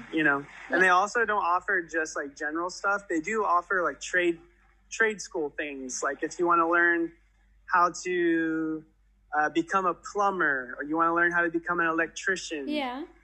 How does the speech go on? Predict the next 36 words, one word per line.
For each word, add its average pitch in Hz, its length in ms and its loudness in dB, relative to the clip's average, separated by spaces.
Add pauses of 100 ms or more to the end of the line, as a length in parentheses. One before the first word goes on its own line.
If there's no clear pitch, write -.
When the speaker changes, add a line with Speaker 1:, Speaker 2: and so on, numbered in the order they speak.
(100)
Speaker 1:
a 151 60 -4
mechanic. 165 720 0 (460)
Speaker 2:
Oh, 320 260 -8
okay. 269 280 -10
Speaker 1:
They 170 120 2
teach 185 260 -4
a 185 40 2
lot 175 160 4
of 156 120 0
trade 165 360 0
school 151 320 -2
things, 147 460 -6
too. 147 340 0 (260)
Speaker 2:
Oh, 285 100 -6
it's 285 160 -8
like 285 240 -4
in 269 80 -4
Germany. 294 300 -4
Speaker 1:
Yeah, 160 220 6
so 214 180 -4
they're 240 180 4
good. 240 380 -2
Speaker 2:
Yeah, 269 200 -8
in 262 120 -4
Germany, 370 380 -8
it's - 360 -18
like, 277 460 -8
uh, 254 320 -8 (140)
yeah, 262 340 -6 (280)
in 254 120 -2
Ger-, 269 280 0
the 262 120 0
German 311 460 0
word 294 440 -4
would 277 220 -6
be 262 340 -6